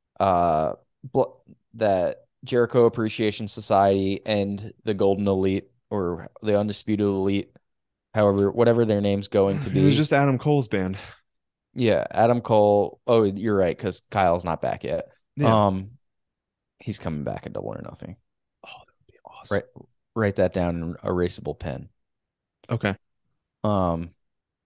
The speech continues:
Speaker 1: yeah, so Adam Cole was going to be banned
Speaker 2: <laughs>
Speaker 1: as soon as they went outside. Did you know what was going to happen?
Speaker 2: No, I had no
Speaker 1: 'Cause
Speaker 2: idea.
Speaker 1: I
Speaker 2: Like, I did
Speaker 1: completely fucking forgot <laughs>
Speaker 2: I
Speaker 1: what the
Speaker 2: completely forgot that
Speaker 1: stipulation was.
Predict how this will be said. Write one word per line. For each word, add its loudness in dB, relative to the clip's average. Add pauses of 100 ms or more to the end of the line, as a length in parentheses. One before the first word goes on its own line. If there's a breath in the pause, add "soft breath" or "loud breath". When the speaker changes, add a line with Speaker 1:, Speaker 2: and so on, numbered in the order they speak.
(160)
Speaker 1:
yeah, 8
so 6
Adam 6
Cole 6
was 4
going 6
to 0
be 6
banned 2 (260)
Speaker 2:
<laughs> -10
Speaker 1:
as 6
soon 4
as 2 (340)
they 2
went 4
outside. 2
Did -8
you 2
know 2
what 4
was -4
going -2
to -4
happen? -2 (320)
Speaker 2:
No, 0
I 0
had 0
no -2 (100)
Speaker 1:
'Cause 0
Speaker 2:
idea. 0
Speaker 1:
I 6
Speaker 2:
Like, 4
I 2
did -2
Speaker 1:
completely 0
fucking 0
forgot -2
<laughs> -20
Speaker 2:
I -10
Speaker 1:
what -2
the 4
Speaker 2:
completely 0
forgot 0
that 0
Speaker 1:
stipulation -4
was. -20